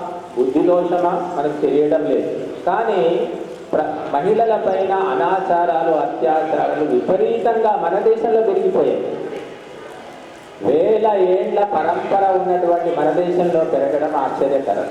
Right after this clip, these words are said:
సరే, అమెరికా చరిత్ర నాలుగు వందల ఏళ్ళు, ఆస్ట్రేలియా చరిత్ర కూడా తక్కువే. అవన్నీ నిన్న మొన్న కనుక్కున్నటువంటి ఖండాలు, కొత్త భూఖండాలు.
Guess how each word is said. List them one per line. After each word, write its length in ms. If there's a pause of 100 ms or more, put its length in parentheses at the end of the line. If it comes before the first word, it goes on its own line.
(1200)
సరే, 540 (680)
అమెరికా 580
చరిత్ర 300
నాలుగు 320
వందల 260
ఏళ్ళు, 500 (840)
ఆస్ట్రేలియా 460
చరిత్ర 580
కూడా 300 (400)
తక్కువే. 580 (640)
అవన్నీ 600
నిన్న 340
మొన్న 520
కనుక్కున్నటువంటి 760
ఖండాలు, 580 (360)
కొత్త 320
భూఖండాలు. 840